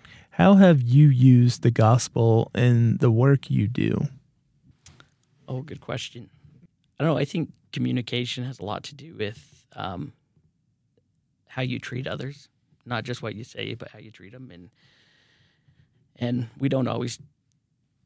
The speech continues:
Speaker 2: do well at that. In, in difficult situations, it can be hard to treat others well. But I think,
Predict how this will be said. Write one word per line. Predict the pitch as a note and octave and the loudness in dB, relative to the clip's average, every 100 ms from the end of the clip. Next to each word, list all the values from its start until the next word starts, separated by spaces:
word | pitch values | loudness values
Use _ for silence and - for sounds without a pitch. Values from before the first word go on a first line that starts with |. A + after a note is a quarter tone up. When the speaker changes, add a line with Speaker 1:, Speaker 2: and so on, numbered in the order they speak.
| _ _ _ | _ _ _
Speaker 2:
do | D3+ E3 C#3 | -6 -4 -4
well | B2 G2 C3+ | -6 -8 -8
at | - | -10
that. | - C3 - - _ _ _ _ _ D#3+ - - _ - _ | -10 -8 -10 -16 _ _ _ _ _ -20 -20 -20 _ -20 _
In, | B2+ B2 A#2+ - | -6 -2 -2 -4
in | B2 C3+ | -8 -8
difficult | B2+ - A#2+ | -10 -12 -14
situations, | - A#2+ A2 G#2+ A#2 B2+ B2 | -14 -16 -12 -10 -10 -10 -12
it | - | -18
can | A2 | -18
be | |
hard | - G#2+ A#2+ | -14 -12 -14
to | - A2+ A2+ A#2 - _ _ _ _ _ _ _ _ _ _ _ _ | -16 -12 -10 -10 -14 _ _ _ _ _ _ _ _ _ _ _ _
treat | - B2 G2+ | -14 -10 -8
others | C3+ E2+ - | -10 -12 -14
well. | - - - | -20 -20 -16
But | - C3 | -10 -8
I | C#3+ | -8
think, | - E3 E3 D#3+ | -6 -6 -6 -8